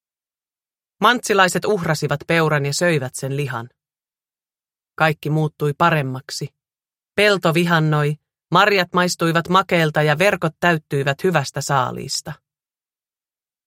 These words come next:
Lapset kasvoivat vahvoiksi ja mieleltään iloisiksi.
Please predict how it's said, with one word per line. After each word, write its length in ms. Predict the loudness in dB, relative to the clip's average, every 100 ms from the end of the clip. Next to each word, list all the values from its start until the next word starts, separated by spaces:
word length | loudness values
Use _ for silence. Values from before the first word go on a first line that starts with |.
| 0
Lapset 440 | 0 0 -2 -4 0
kasvoivat 560 | -2 0 0 2 2
vahvoiksi 600 | 2 2 2 0 0 -2
ja 100 | 0
mieleltään 640 | 2 4 2 0 0 -2 -2
iloisiksi. 760 | -2 -2 -4 -8 -12 -12 -12